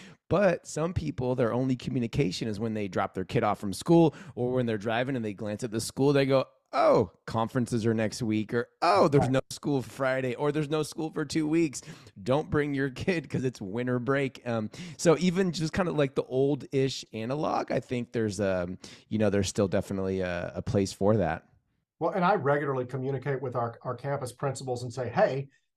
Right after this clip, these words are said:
Speaker 2: uh, copy and paste this into your marquee."
Speaker 1: Mm-hmm.
Speaker 2: Uh, you know, whether
Speaker 1: <laughs>
Speaker 2: it's, you know, uh, uh, "We're off for the next two weeks," to,
Speaker 1: Yeah.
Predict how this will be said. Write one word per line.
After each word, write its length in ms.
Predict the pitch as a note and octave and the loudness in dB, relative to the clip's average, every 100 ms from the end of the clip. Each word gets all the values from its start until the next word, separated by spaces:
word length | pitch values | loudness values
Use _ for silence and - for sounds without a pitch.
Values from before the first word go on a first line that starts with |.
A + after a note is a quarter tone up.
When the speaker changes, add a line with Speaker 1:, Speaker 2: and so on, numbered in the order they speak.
| _ _ _ | _ _ _
Speaker 2:
uh, 180 | D3 C#3 - - | -8 -8 -10 -2
copy 320 | F#3 G3 G3 | 2 2 0
and 100 | E3 | -2
paste 300 | F3+ F3 F3 | -2 -2 -4
this 180 | D#3 D#3 | -4 -4
into 140 | D3 | -4
your 100 | D3 | -4
marquee." 560 | D3 D3 C3+ D#3 A#2+ - _ _ - | 0 0 0 -4 -4 -10 _ _ -8
Speaker 1:
Mm-hmm. 160 | G2 F#2+ | -4 -2
Speaker 2:
Uh, 560 | - B2+ B2 - F3+ F3 | -2 -2 -4 -6 -10 -2
you 120 | D#3+ | 2
know, 100 | C#3+ | 4
whether 280 | B2 B2+ C#3+ | 4 2 0
Speaker 1:
<laughs> 80 | - | -2
Speaker 2:
it's, 180 | - - | -6 -8
you 100 | C#3+ | -4
know, 280 | C3+ B2 G#2+ | -2 -2 -4
uh, 240 | C3 C3 C#3+ | -4 -4 -2
uh, 240 | C3 B2+ | -2 -2
"We're 280 | C3 D3 D3+ | -2 0 4
off 260 | F3 F3 | 4 2
for 80 | F#3 | -2
the 80 | E3+ | -2
next 220 | E3 E3 | -2 -4
two 160 | - E3 | -2 -2
weeks," 400 | D#3 D#3 D3+ - | -2 -6 -8 -12
to, 160 | - | 0
Speaker 1:
Yeah. 180 | E2 E2 | 2 2